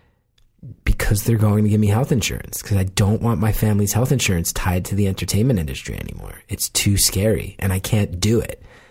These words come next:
And sometimes I feel weak about that, or like I'm giving up. Sometimes I feel like a very responsible dad, but I just can't ever be in a situation again where it's like, "Oh, you,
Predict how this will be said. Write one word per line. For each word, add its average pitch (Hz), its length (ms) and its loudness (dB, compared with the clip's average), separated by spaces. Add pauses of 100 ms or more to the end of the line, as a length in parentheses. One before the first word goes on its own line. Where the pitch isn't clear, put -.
(300)
And 104 160 2
sometimes 117 440 4
I 107 100 2
feel 107 360 2
weak 110 280 -2
about 175 280 0
that, 180 280 0
or 104 100 0
like 107 180 -2
I'm 98 140 0
giving 98 360 -2
up. - 260 -2 (680)
Sometimes 107 380 2
I 104 60 0
feel 104 240 -2
like 95 120 -2
a 95 40 -2
very 101 260 0
responsible 98 600 -2
dad, 139 560 -2 (800)
but 87 120 -2
I 92 100 -2
just - 320 -4
can't 117 400 0
ever 107 220 0
be 110 120 0
in 107 80 0
a 101 40 0
situation 101 640 0
again 87 300 -2
where 82 140 -4
it's - 140 -6
like, 95 180 -2
"Oh, 123 180 2
you, 123 480 0